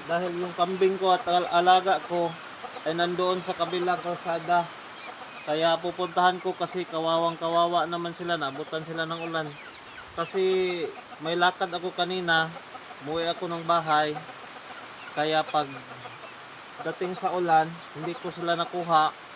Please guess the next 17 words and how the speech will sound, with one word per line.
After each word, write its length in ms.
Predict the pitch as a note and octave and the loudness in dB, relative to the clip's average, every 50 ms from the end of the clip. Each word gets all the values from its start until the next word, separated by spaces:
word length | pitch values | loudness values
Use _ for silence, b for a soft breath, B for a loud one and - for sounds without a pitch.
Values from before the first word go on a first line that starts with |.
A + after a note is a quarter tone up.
| - - - - - - - - - | -16 -16 -16 -16 -16 -16 -16 -6 -4
Kaya 160 | C#3 D3+ D#3 D#3+ D#3+ | 0 0 0 2 2
ngayon 320 | E3 E3+ F3 F3+ F3+ F3 | 0 0 0 -2 -4 -4
ko 80 | - F3 | -8 -8
pala 320 | C#3 - F3 F3 F3 F3 | -2 0 2 2 2 0
<laughs> 0 | |
ako 240 | - - - F#3 F3+ - - | 0 -2 0 0 0 0 -2
kukunin. 480 | D#3+ D3+ E3+ E3 E3 D#3+ E3 D#3+ D#3 D3 - - - - - - - - - | -6 -4 -2 -2 -2 -2 -4 -6 -6 -6 -10 -14 -16 -16 -16 -16 -16 -10 -6
Kaya 160 | D#3 D#3+ F3 | -4 -4 -2
samahan 400 | D#3 F3+ F3 F3 F3+ F3+ F#3+ F#3+ | 0 -2 0 2 0 0 0 -2
ninyo 320 | F#3 F#3 F#3+ G3 F#3 F3+ F3+ | -4 -6 -6 -4 -4 -6 -6
ako. 400 | - F#3 E3+ D#3+ - - - - - - - - - - - - - - - - - - - - | -6 -8 -8 -8 -10 -14 -14 -14 -14 -14 -18 -20 -20 -20 -20 -18 -18 -18 -18 -18 -18 -16 -6 -2
Ayan, 240 | E3+ G3 G3 F#3 F3 E3+ - - - - - | 2 4 4 4 2 -2 -6 -8 -14 -10 -8
magpapaulan 720 | E3 D#3 - - F3+ F3 E3+ F3 E3+ F#3 F#3+ G3 G3+ G3 | -8 -8 -2 0 0 0 2 2 2 2 4 6 4 4
na 160 | G3 G3 G3 | 4 2 0
rin 160 | G3 G3 G3 F#3+ | 0 -2 -4 -6
ako. 240 | F#3 - - G3+ F#3+ F3+ - - - - - - - - - - - - - - C#3+ C#3+ C3+ C3 C3 C3+ C3+ B2+ B2 - - - - - - B3 B3 - C4 - - - - B3+ B3 B3 - - - - A#3 - - - - - - - - - - - - - - - C#5+ - C4 - - - - - A#3 - - - - - - - - - - - - - - - - - - - - - - _ _ _ - - | -8 -4 -2 -2 -2 -2 -4 -8 -16 -18 -18 -18 -16 -16 -16 -8 -8 -8 -8 -8 -12 -12 -10 -12 -12 -12 -12 -14 -16 -20 -20 -20 -20 -20 -18 -18 -18 -18 -16 -16 -16 -16 -16 -18 -18 -18 -20 -20 -20 -18 -18 -18 -18 -20 -20 -20 -20 -20 -20 -20 -20 -20 -20 -18 -18 -18 -20 -20 -20 -20 -20 -20 -20 -20 -20 -20 -20 -20 -20 -20 -20 -20 -20 -20 -20 -20 -20 -18 -16 -18 -18 -16 -16 -14 -14 -14 -14 _ _ _ -6 -2
Ayan. 320 | D3 D#3 D#3+ D#3 D3+ C#3 | 2 4 4 4 4 2